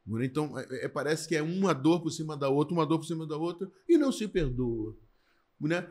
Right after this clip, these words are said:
Mas o que eu quis dizer é isso, que todas essas experiências formatam um caráter artístico, de linguagem,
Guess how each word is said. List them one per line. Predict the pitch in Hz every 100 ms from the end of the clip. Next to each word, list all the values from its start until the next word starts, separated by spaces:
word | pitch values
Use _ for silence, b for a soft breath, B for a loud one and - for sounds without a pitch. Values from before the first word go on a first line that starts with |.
| -
Mas | 214 226
o | 240
que | 240
eu |
quis | 226 175
dizer | 185
é | 220
isso, | 208 -
que | 240
todas | 269 262 220
essas | 214 190 185 170
experiências | 160 - 160 147 185 240 240 170 143 - _ _ b b b b b _ _ _ _ _ _
formatam | - - 226 190 170 185 214 254 262 254 165
um | 143
caráter | 139 123 113 101 - 92 - _ _ _ _ -
artístico, | 151 - - 156 147 - 135 135 131 - _ _ -
de | 131 160
linguagem, | 151 139 147 135 131 131 131